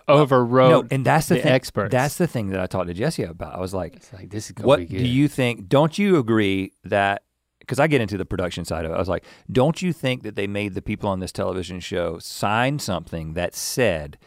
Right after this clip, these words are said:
Speaker 1: that they understood that one of the criteria for them, uh,
Speaker 2: Casting.
Speaker 1: ca-, well,
Speaker 2: Yeah.
Speaker 1: th-, them coming together, uh, putting
Speaker 2: Couples
Speaker 1: people
Speaker 2: casting.
Speaker 1: together is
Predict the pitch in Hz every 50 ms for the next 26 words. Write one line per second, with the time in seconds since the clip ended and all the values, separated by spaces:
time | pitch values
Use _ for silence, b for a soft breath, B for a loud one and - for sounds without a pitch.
0 | b b b b b b - - 101 - 110 107 - - 127 127 120 113 - -
1 | - 143 123 113 95 98 95 - - 87 90 95 107 120 131 139 139 110 120 110
2 | - 110 101 98 - - 117 110 104 98 87 - - 98 90 85 101 101 95 90
3 | 87 85 82 - _ _ _ _ _ _ _ _ _ - 101 92 90 87 82 82
4 | 80 78 - _ _ _ _ _ _ _ _ _ _ _ _ - 139 131 120 110
5 | - - - 85 76 - - 139 139 131 - - - - - - - 147 127 117
6 | - - - 135 131 - 139 131 110 131 123 113 107 104 101 - _ _ _ _
7 | - - 143 135 123 113 98 95 87 101 120 120 117 117 110 110 120 - 113 110
8 | 98 - _ - - 196 190 170 156 139 165 156 127 113 117 101 127 156 165 123
9 | 101 90 82 b b b b b b b b b b _ 135 135 135 135 127 120
10 | 110 95 - -